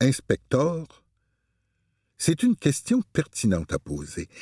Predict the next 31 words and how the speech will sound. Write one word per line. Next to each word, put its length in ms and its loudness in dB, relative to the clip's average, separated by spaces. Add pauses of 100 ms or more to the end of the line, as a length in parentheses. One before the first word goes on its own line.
(200)
car 160 4
elle 160 2
permet 320 2
de 100 4
soupçonner, 560 2
par 200 2
exemple, 440 2 (340)
la 180 4
présence 800 2
d'ocre 500 -2
ferreux. 500 0 (960)
Le 120 6
risque 360 2
est 140 4 (140)
particulièrement 880 2
élevé 400 4 (300)
quand 100 4
les 160 6
fondations 580 2
de 60 2
la 80 4
maison 400 4
se 240 -4
situent 520 -2
sous 260 -2
le 140 2
niveau 340 2
de 80 -6
la 100 2
nappe 280 -4
phréatique. 840 -4